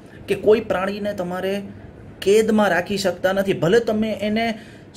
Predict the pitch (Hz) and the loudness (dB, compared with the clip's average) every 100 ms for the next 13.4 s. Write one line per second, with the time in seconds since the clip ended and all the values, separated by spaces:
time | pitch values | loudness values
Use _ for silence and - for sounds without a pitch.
0 | - - 254 320 359 330 262 254 240 190 | -4 4 6 8 8 8 4 4 4 4
1 | 151 - 240 277 294 285 - - 208 - | 2 0 2 4 4 2 0 0 4 4
2 | 220 220 196 180 156 139 175 233 240 240 | 4 6 6 4 2 2 4 2 4 2
3 | 240 226 214 - 226 214 208 151 165 214 | 0 -2 -4 -2 0 2 2 2 2 4
4 | 247 254 226 214 196 220 180 185 180 190 | 4 4 4 0 0 2 2 -2 -2 0
5 | 143 131 131 123 - 117 - - - - | 0 -2 -6 -10 -12 -16 -18 -20 -20 -20
6 | - - - 240 190 190 214 240 180 - | -20 -8 0 2 4 2 2 4 4 4
7 | - - - - - - - - 240 - | -8 -20 -20 -20 -18 -20 -20 -6 -2 4
8 | 220 127 - - - - - 214 233 262 | 6 4 0 -20 -20 -20 -8 0 4 6
9 | 262 262 240 254 214 - 220 - 262 262 | 6 6 4 2 -4 -8 -8 -2 0 0
10 | 262 262 269 269 - - - - - - | 0 0 0 -4 -10 -20 -20 -20 -20 -20
11 | - - 247 190 208 214 - 269 269 262 | -6 4 6 6 2 2 0 2 4 4
12 | 254 202 240 254 285 277 277 285 285 277 | 4 4 4 8 8 6 4 4 4 0
13 | 240 240 - | 0 -6 -6